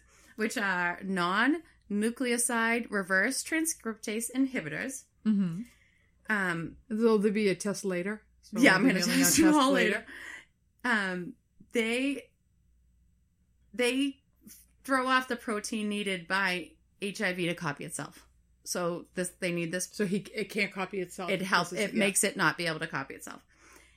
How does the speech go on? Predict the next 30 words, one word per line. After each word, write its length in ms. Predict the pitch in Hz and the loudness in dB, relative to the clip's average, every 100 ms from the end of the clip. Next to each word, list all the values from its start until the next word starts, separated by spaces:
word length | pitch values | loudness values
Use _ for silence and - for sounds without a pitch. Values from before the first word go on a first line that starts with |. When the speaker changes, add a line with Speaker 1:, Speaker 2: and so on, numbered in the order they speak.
| _ | _
Speaker 1:
N 180 | 226 277 | 2 4
R 300 | 294 240 214 | 6 8 6
T 260 | - - 170 | 2 -2 -2
Is, 520 | 151 143 156 214 - _ | -2 -2 -4 -6 -8 _
which 220 | 175 160 175 | -6 -4 -2
are 180 | 156 | -2
nucleotide 760 | 170 277 330 311 190 196 165 151 | -2 -4 -4 -4 -2 0 0 -2
reverse 460 | 165 165 151 240 - | -4 -2 0 0 2
Speaker 2:
<laughs> 60 | |
Speaker 1:
transcriptase 840 | 240 262 247 - 240 240 - 165 | 0 2 0 2 0 0 -2 -2
inhibitors, 560 | 247 170 226 151 - - - _ _ - | -2 -2 -4 -4 -8 -10 -16 _ _ 0
are 160 | 190 - - | 0 0 -4
faulty 460 | 233 226 247 - 190 | 0 0 0 -4 -6
versions 580 | 160 151 151 151 156 - | 0 0 0 -4 -8 -10
of 120 | 175 156 | -10 -12
the 60 | |
protein 600 | - - 143 - 139 147 - _ - | -10 -8 -6 -6 -6 -6 -10 _ -8
H 200 | 160 180 | -6 -4
I 100 | 156 | -4
V 140 | 143 | -2
needs 220 | 139 139 | -2 -4
to 60 | - | -8
copy 260 | 147 143 151 | -8 -8 -10
itself. 280 | - 160 - | -10 -8 -6
So 140 | 196 | -6
it 80 | 175 | -2
gives 200 | 208 208 | -2 -2
it 120 | 220 | -2
something 300 | 208 196 180 | -2 -2 -4
that 180 | 165 | -4